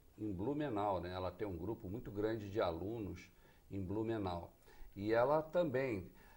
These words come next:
é, vocês estão notando que a ênfase, enquanto o primeiro circuito de astrologia era o que é, pra que é que serve, como funciona, este segundo circuito tá dando ênfase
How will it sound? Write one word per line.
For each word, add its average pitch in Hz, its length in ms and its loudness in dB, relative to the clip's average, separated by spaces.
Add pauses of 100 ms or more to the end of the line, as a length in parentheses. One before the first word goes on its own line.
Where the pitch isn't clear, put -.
(120)
é, 104 300 2
vocês 147 280 0
estão 214 200 4
notando 143 840 4 (460)
que 131 140 4
a 123 180 8
ênfase, 104 720 4
enquanto 160 500 0
o 147 60 0
primeiro 139 760 2 (180)
circuito 131 500 -4
de 110 140 2
astrologia 113 800 0
era 101 280 2 (200)
o 120 100 -2
que 113 260 2
é, 135 140 8
pra 104 160 -2
que - 100 -4
é 110 60 0
que - 100 -10
serve, 120 340 2
como 113 220 -2
funciona, 104 800 -2 (360)
este 190 400 6
segundo 135 440 -4
circuito 135 640 -6
tá 135 220 0
dando 123 360 2
ênfase 107 540 0